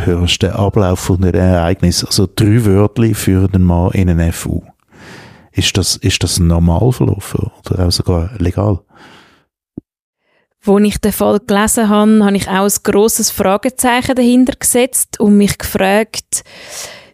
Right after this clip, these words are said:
Speaker 2: wie hätte das können so schnell so weit kommen? Also gerade in eine Psychiatrie eingewiesen,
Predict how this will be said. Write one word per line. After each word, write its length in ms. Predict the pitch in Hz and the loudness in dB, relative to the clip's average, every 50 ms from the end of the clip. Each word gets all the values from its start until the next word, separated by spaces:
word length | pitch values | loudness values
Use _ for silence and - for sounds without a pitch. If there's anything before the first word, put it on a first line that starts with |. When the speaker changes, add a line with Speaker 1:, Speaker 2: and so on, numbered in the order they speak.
| _ - | _ -8
Speaker 2:
wie 300 | 202 190 214 220 254 240 | -2 0 2 4 4 4
hätte 200 | 233 220 220 - | 2 0 0 0
das 220 | 220 - - - | -2 -2 0 0
können 380 | - 208 202 208 202 196 196 - | 2 2 2 4 2 2 0 -2
so 400 | - - - - - 226 233 247 | -4 -4 -2 0 2 4 4 2
schnell 460 | 240 - - 220 202 196 196 208 214 208 | 2 2 2 2 2 2 2 2 0 0
so 600 | - - 202 196 196 202 208 214 208 196 _ _ _ _ _ _ _ _ _ _ _ - | 0 0 2 4 4 4 4 4 2 0 _ _ _ _ _ _ _ _ _ _ _ -6
weit 340 | 185 190 185 185 - - | -2 -2 -2 -2 -4 -6
kommen? 460 | - - - 180 180 - - - 165 - _ _ _ _ _ _ - | -6 -2 0 0 0 0 0 -2 -4 -6 _ _ _ _ _ _ -6
Also 220 | - 190 - 202 190 - | -4 -2 -2 -2 -4 -4
gerade 420 | - 202 202 214 220 233 226 - - | -4 0 0 2 0 0 -4 -6 -2
in 140 | - 208 202 | 0 2 2
eine 80 | 196 | 2
Psychiatrie 1200 | 196 - - - - 202 180 - 202 185 175 _ - - 233 226 226 220 220 220 220 220 220 214 _ _ _ _ _ _ _ _ _ _ - | 0 -4 -4 -2 -2 -2 0 0 -2 -2 -2 _ -4 -4 0 2 4 4 4 4 4 2 2 0 _ _ _ _ _ _ _ _ _ _ 0
eingewiesen, 840 | 208 214 214 214 - 214 180 202 208 202 - - 208 202 196 196 196 | 2 2 2 0 -2 -2 0 0 0 0 0 0 0 2 0 0 -2